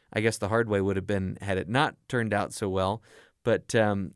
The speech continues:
yeah, that was kind of my near-death experience that really, as you said,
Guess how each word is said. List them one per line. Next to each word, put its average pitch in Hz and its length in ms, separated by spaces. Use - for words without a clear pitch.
yeah, 113 420
that 123 220
was 156 120
kind 160 220
of 139 80
my 139 300
near-death 131 680
experience 123 580
that - 160
really, 160 640
as 131 240
you 220 140
said, 127 320